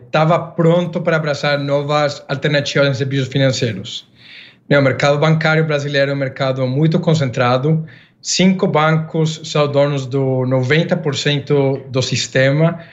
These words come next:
dos empréstimos, dos depósitos, dos seguros. E em um merc-, com qualquer mercado, em qualquer indústria, mercados que não têm concorrência, são mercados que deixam aberto muitas, muitos espaços, onde geralmente o consumidor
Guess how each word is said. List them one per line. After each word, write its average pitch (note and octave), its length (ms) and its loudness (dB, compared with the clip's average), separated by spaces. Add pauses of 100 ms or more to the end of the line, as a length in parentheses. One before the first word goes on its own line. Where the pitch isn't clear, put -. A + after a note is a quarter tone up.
(320)
dos C3 160 2
empréstimos, D3 840 0
dos C3+ 160 -6
depósitos, D3+ 760 -2
dos C3+ 160 -4
seguros. D#3 800 2 (760)
E F#3+ 500 2 (100)
em E3 140 0
um F#3 60 4
merc-, - 500 -2
com F#3 240 -2
qualquer F#3+ 300 0
mercado, G3 520 0
em E3+ 60 -6
qualquer E3 260 -6
indústria, D#3 480 -6
mercados D#3+ 440 0
que - 100 -4
não D3 120 0
têm D#3 180 0
concorrência, D3+ 880 0 (580)
são D3+ 200 -2
mercados F3 340 2
que F#3+ 100 -4
deixam D#3+ 380 0
aberto D#3 380 0
muitas, D#3+ 560 2
muitos D#3+ 320 -2
espaços, D#3+ 840 -2
onde C#3 240 -4
geralmente C#3 440 2
o - 20 -12
consumidor D#3 840 2